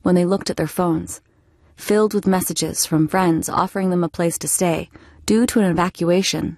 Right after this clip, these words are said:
that they knew something was badly amiss. Leonard had no idea what they were talking about. She'd been too busy being a mom to keep up with the news that morning. Leonard lived in the neighborhood south of Harper Lake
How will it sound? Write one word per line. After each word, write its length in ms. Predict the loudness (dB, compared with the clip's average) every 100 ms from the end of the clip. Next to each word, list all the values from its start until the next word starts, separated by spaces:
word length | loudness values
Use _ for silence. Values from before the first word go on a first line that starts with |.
| -6
that 180 | -4 0
they 200 | 2 4
knew 340 | 4 4 -2
something 400 | -4 -2 -2 -2
was 140 | -4 -4
badly 420 | -2 -2 -2 0
amiss. 460 | 2 2 0 -8 -12 -20 _ _ _ _ _ _ _ _ _ _ -20 -20 -20 -2
Leonard 360 | 0 2 0 -2
had 160 | 0
no 260 | 2 2 2
idea 380 | 0 2 2 0
what 160 | 0
they 100 | 0
were 100 | -2
talking 360 | 0 -2 2 0
about. 340 | 2 -4 -10 -20 _ _ _ _ _ _ _
She'd 220 | 0 2
been 160 | 2 0
too 160 | 0
busy 300 | 0 0 0
being 280 | 2 4 4
a 40 |
mom 380 | 4 2 2 -2
to 80 | -4
keep 220 | -4 -2
up 140 | -2 -2
with 80 | 2
the 60 |
news 320 | 4 4 2 0
that 140 | 0
morning. 400 | 2 2 0 -4 -10 _ _ _ _ _ _ _ _ _ _ -20 -20 -20 -2
Leonard 380 | 2 4 2 2
lived 280 | 2 2 -4 -14 -10 2
in 60 |
the 60 | 4
neighborhood 540 | 4 2 0 0 -2
south 360 | 0 0 0 -2
of 120 | -6
Harper 320 | -2 -2 0
Lake 340 | 0 0 -2